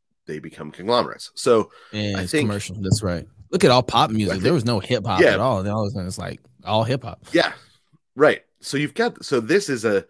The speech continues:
Speaker 1: this is a normal thing that's happening. What's different this time is that conservatives are a <laughs> part of the conversation,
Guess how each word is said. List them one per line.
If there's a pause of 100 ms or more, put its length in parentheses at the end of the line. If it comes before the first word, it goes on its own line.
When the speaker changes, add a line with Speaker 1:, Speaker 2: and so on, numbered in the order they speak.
(320)
Speaker 1:
this
is
a
normal (240)
thing
that's
happening. (380)
What's
different (240)
this
time (640)
is
that (440)
conservatives (360)
are
a
<laughs>
part
of
the
conversation,